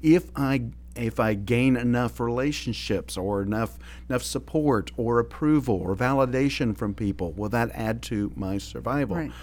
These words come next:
Speaker 1: And so when it, when it all comes down to that, then, you know, we're looking for how do I,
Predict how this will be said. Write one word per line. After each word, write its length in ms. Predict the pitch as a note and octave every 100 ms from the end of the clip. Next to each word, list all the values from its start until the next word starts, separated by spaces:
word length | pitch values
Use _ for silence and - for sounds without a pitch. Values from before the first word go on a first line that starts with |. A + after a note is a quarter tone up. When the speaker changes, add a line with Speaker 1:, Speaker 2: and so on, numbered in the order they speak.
| - - - -
Speaker 1:
And 120 | C#3+
so 120 | C#3
when 140 | D3+ D3
it, 120 | D3 -
when 160 | C#3
it 80 | C#3
all 160 | - D3
comes 280 | - F3 D3+
down 220 | C#3+ B2
to 60 | G#2+
that, 580 | F#2+ G3+ A#2 G#2+ G2+ - - - - -
then, 580 | B2 C#3 C3+ C3 - -
you 80 | C#3+
know, 60 | B2
we're 260 | A2+ A#2+
looking 480 | A#2 B2+ E3+ - D3+
for 300 | C3+ B2+ A#2
how 340 | - - C#3
do 240 | D#3+ G3 D3+
I, 160 | B2+